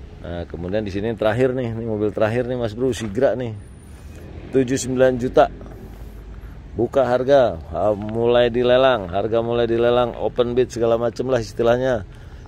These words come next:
Tujuh sembilan juta. Terus A B C itu maksudnya apa, Bang Koboy? Ini maksudnya keterangannya, kalau grade A itu paling bagus, ini grade-nya C, eksterior C, interior C, mesin C gitu loh.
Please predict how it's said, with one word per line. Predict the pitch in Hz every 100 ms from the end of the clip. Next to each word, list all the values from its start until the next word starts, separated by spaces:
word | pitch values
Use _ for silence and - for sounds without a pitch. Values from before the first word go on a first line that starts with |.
| - -
Tujuh | 120 117
sembilan | 117 120 117
juta. | 113 120 131 113 82 80 - - - - - -
Terus | 135 - - - - -
A | 123 127
B | 135
C | - 147
itu | 143
maksudnya | 170 156 139 151 135 160 156
apa, | 156 139
Bang | 120 127 120
Koboy? | 123 123 113 110
Ini |
maksudnya | 131 123 110 131
keterangannya, | 131 - 98 95 113 131 123 120 117
kalau | 104 101 87
grade | 98 98 107
A | 110
itu |
paling | 123 110 107
bagus, | 113 123 113
ini | 113 107
grade-nya | 98 95 123
C, | - 139 127
eksterior | 107 104 95 98
C, | - 131
interior | 104 90 90 -
C, | 131 - - - - -
mesin | 82 110 113
C | - 139 131
gitu | 123 120 151
loh. | 147 117 90